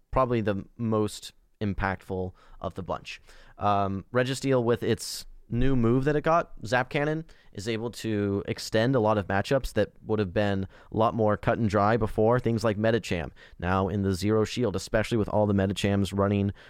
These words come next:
Ice Punch and, um, Psychic. Medicham is, now has to invest a shield there. So either taking Switch or you're taking shield advantage.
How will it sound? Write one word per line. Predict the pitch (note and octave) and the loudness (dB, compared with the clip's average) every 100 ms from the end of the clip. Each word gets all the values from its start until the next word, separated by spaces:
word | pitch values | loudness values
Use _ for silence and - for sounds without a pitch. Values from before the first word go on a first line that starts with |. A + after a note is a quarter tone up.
| - - | -20 -4
Ice | A#2 A#2 - | -2 0 0
Punch | A2+ A2 G#2+ - | 2 2 -2 -4
and, | G#2 G2+ G2 G2 F#2+ - - _ - | -2 0 2 0 -2 -6 -16 _ -8
um, | F#2 F2+ F2+ | -4 0 -2
Psychic. | - C3 B2+ F2 - - - - _ _ _ _ _ | 0 0 0 -2 -6 -14 -20 -20 _ _ _ _ _
Medicham | G2 G2+ G2+ G#2 G#2 G2+ | -2 0 0 0 0 2
is, | G2 F2 - - | 0 -2 -10 -6
now | G#2+ G#2 A2+ | 0 2 4
has | G#2+ G2+ | 2 0
to | G#2 | 0
invest | F#2+ G2+ - | 2 0 -2
a | |
shield | F#2 G#2+ F#2+ | -6 -4 -2
there. | D#2 B1 | -4 -8
So | - F#2+ F2+ - - | -6 -4 -4 -6 -10
either | A#2+ B2 A#2 | -2 0 0
taking | B2 A#2+ G#2 | -2 -2 -4
Switch | B2 A#2+ | -2 -2
or | A2+ | -2
you're | G#2 | -4
taking | G#2+ G#2 G2 | -4 -4 -4
shield | - G#2+ | -2 -2
advantage. | G#2 G#2+ G#2 G#2+ G2+ | -2 -2 -2 -2 -4